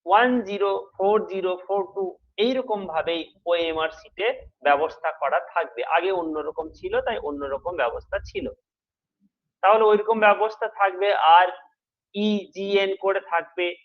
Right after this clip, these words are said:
এবং সেটা ফিল আপ করতে হবে। তারপর আছে ইউআইডি। ইউআইডিটা এখানে আমরা দেখে নিচ্ছি, ইউআইডি কত, টু থ্রি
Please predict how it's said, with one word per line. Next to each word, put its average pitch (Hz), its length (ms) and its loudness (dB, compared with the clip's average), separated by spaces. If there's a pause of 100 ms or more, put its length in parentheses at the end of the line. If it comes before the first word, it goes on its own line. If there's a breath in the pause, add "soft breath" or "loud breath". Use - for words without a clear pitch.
(220)
এবং 190 180 -2
সেটা 214 300 -4 (100)
ফিল 147 120 -4
আপ 123 100 2 (100)
করতে 127 280 -4
হবে। - 280 -6 (1080)
তারপর 226 380 6
আছে 247 200 4 (180)
ইউআইডি। 196 540 6 (880)
ইউআইডিটা 240 580 4
এখানে 220 320 -2
আমরা 220 240 0
দেখে 180 300 -4
নিচ্ছি, 220 320 -12
ইউআইডি 196 520 -4
কত, 202 240 -2 (1040)
টু 240 220 0
থ্রি 226 320 -6